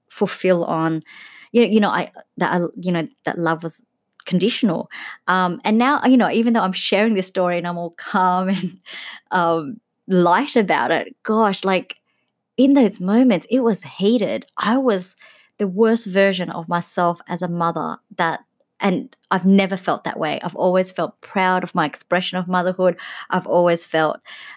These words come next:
um, yeah, inspired by how I do motherhood. But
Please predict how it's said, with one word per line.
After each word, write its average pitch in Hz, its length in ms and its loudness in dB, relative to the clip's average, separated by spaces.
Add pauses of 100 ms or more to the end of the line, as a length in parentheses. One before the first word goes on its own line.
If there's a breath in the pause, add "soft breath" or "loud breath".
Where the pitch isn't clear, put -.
(120 loud breath)
um, 160 440 0 (1040)
yeah, 202 140 6
inspired 180 680 0
by 170 100 -4
how 180 180 -2
I 185 60 0
do 180 120 -6
motherhood. 175 540 -4
But 160 220 -4